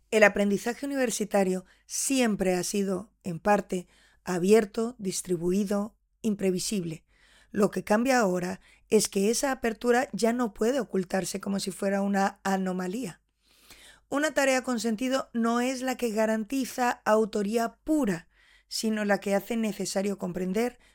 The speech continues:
decidir, justificar, relacionar ideas. Una tarea en la que el uso de apoyos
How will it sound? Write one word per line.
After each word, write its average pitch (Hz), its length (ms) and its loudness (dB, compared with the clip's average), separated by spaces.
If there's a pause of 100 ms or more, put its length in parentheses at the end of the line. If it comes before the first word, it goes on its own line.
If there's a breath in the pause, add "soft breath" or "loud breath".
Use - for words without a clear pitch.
decidir, 190 640 -2 (180 soft breath)
justificar, 208 880 -2 (320)
relacionar 220 560 2
ideas. 180 500 -2 (460 soft breath)
Una 214 280 4
tarea 208 280 0
en 240 100 2
la 208 100 4
que 190 140 0
el 196 120 0
uso 226 220 -2
de 247 80 2
apoyos 247 440 0